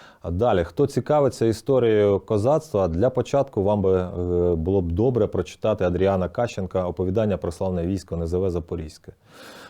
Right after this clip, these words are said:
От, дуже гарна книжка, дуже така написана, а, такою гарною, щирою мовою українською. Стосовно тих, хто цікавиться політикою,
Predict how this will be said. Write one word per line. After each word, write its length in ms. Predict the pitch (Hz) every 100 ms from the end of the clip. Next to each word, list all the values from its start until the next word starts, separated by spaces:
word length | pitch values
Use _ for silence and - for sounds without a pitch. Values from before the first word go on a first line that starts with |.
| -
От, 320 | 87 85 82 82
дуже 320 | 87 123 107
гарна 320 | 101 95 90
книжка, 600 | 92 147 170 - 123 95
дуже 360 | 85 92 87 82
така 320 | - 80 85
написана, 720 | 85 85 147 - 117 101 92 90
а, 220 | 87 82 85
такою 580 | 85 - 95 87 82
гарною, 580 | 78 92 110 104 95 85
щирою 500 | 80 - 101 90 82
мовою 400 | 82 104 117 107
українською. 720 | 92 - 95 87 80 - 78 80 _ - - - -
Стосовно 480 | - 120 - 165 143
тих, 240 | 151 160
хто 220 | - - 131
цікавиться 560 | - 107 131 120 -
політикою, 680 | - 101 95 82 80 - 82